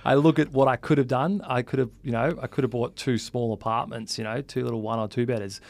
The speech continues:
and they probably would have outperformed the terrace, definitely. Um, uh, you know, do I, does that keep me up, uh,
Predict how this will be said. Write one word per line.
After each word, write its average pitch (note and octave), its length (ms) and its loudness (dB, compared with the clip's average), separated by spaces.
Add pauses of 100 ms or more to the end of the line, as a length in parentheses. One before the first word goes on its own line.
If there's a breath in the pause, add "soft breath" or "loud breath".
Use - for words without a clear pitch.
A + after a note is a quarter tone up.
(180 loud breath)
and A2+ 100 -2
they A2 100 -2
probably C#3 320 4
would C3+ 120 4
have C3+ 220 0
outperformed B2 480 -4
the G2+ 80 -10
terrace, A#2+ 400 -4
definitely. A#2 500 -8
Um, G#2+ 340 -6 (560 loud breath)
uh, - 60 -18 (120)
you B2 80 -4
know, A2+ 220 2 (180)
do D#3 160 8
I, A#2+ 200 4
does C3+ 260 2
that B2 180 2
keep C3+ 180 0
me A#2 60 -2
up, A#2+ 160 2
uh, B2 100 -6